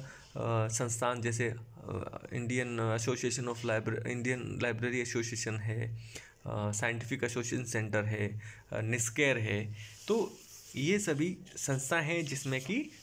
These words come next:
सूचना के डेटाबेसेस, अ, होते हैं और सूचना के डेटाबेसेस तैयार किए जाते हैं। भारत में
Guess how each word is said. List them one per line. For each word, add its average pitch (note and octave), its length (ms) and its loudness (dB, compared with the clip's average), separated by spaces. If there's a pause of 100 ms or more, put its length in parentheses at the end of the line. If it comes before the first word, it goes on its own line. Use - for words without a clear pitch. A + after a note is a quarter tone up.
सूचना B2+ 500 -2
के B2+ 140 0
डेटाबेसेस, B2+ 840 0
अ, A#2+ 720 -4 (440)
होते C3+ 200 2
हैं A2 460 -2
और C#3+ 360 2
सूचना C3+ 320 0
के C3+ 80 0
डेटाबेसेस A#2+ 640 -2 (320)
तैयार A#2+ 240 2
किए A2+ 200 -2
जाते - 300 -8
हैं। B2+ 260 -6 (580)
भारत C3+ 420 2
में G#3+ 280 2